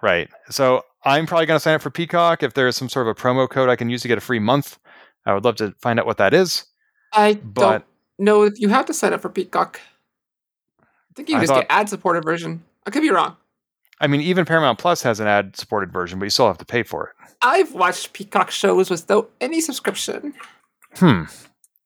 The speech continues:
Speaker 1: Well, I may sign up for it just because I hate ads. <laughs>
Speaker 2: <laughs>
Speaker 1: Let's see. I
Speaker 2: Uh,
Speaker 1: see a,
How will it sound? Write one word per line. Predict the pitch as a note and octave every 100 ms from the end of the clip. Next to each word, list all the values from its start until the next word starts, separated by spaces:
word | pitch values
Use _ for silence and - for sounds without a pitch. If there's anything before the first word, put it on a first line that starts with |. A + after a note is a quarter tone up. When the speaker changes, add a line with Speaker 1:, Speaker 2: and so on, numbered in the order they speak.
| _
Speaker 1:
Well, | B2 A#2+ A#2+ A2+ - _ _ _ _ _ _ _ _ _ _ _ _ _ C3+
I | C3
may | C3 C#3 D3 D3+ D3 D3 C#3+ B2+ G#2 - _ _ _ _ _ _ _
sign | - C#3+ B2
up | A#2+
for | C3
it | A2
just | G#2+
because | - -
I | F#2+
hate | G2+ F#2
ads. | F2+ F2+ F2 - - - _ - -
<laughs> |
Speaker 2:
<laughs> | - F#3 C4 C#4+ D4 E4 F#4+ - - - - - _ _
Speaker 1:
Let's | A2+ -
see. | A#2 G#2
I | G2
Speaker 2:
Uh, |
Speaker 1:
see | G2
a, | D3